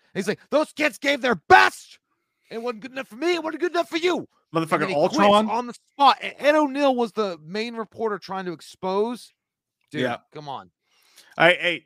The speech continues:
Speaker 2: uh, underrated basketball movie, by the way, is Six Man. Marlon Wayans.
Speaker 1: I
Speaker 2: That's a
Speaker 1: cried.
Speaker 2: funny
Speaker 1: Yeah,
Speaker 2: fucking
Speaker 1: that was a
Speaker 2: movie.
Speaker 1: really, well, the
Speaker 2: I love that
Speaker 1: brothers,
Speaker 2: movie.
Speaker 1: yeah, it, it was good. It was good.
Speaker 2: I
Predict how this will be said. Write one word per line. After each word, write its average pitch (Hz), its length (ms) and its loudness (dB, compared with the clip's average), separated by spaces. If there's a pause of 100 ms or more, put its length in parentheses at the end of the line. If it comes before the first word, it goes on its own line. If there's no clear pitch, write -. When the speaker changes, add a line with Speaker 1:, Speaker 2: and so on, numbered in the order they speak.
Speaker 2:
uh, 139 220 -2
underrated 185 480 -2
basketball 165 400 0
movie, 135 120 -8
by 131 160 -4
the 131 60 -4
way, 127 140 -6
is 113 140 -8
Six - 240 -6
Man. 135 380 -4 (380)
Marlon 143 360 -4
Wayans. 131 340 -6
Speaker 1:
I 135 60 -4
Speaker 2:
That's 143 100 -4
a - 40 -18
Speaker 1:
cried. 147 300 2
Speaker 2:
funny 131 120 -4
Speaker 1:
Yeah, 127 60 -2
Speaker 2:
fucking 127 40 -4
Speaker 1:
that 151 100 -2
was 151 120 -4
a - 20 -6
Speaker 2:
movie. 143 140 -8
Speaker 1:
really, 139 120 -14
well, 147 200 -8
the 131 100 -8
Speaker 2:
I 143 60 0
love 156 220 2
that 180 40 -2
Speaker 1:
brothers, 185 200 -4
Speaker 2:
movie. 120 180 -10
Speaker 1:
yeah, 127 160 -8
it, 131 220 -10 (360)
it 151 60 -18
was 143 120 -14
good. 131 280 -4
It 113 80 -10
was 123 100 -10
good. 127 200 -4
Speaker 2:
I - 40 -20